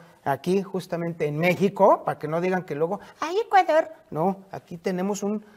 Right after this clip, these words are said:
batidero que para qué les ando contando. Hoy por hoy, estas ya son las elecciones más violentas que s-, de que se tenga memoria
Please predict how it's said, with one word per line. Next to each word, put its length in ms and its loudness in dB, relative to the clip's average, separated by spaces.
batidero 880 0
que 140 -2
para 240 -4
qué 120 -10
les 200 -6
ando 200 -6
contando. 540 -4
Hoy 260 8
por 140 6
hoy, 180 6
estas 340 2
ya 80 2
son 380 0
las 240 2
elecciones 560 -2
más 360 -2
violentas 720 -2
que 80 -6
s-, 120 -14
de 280 -2
que 80 -8
se 120 -4
tenga 440 -2
memoria 600 0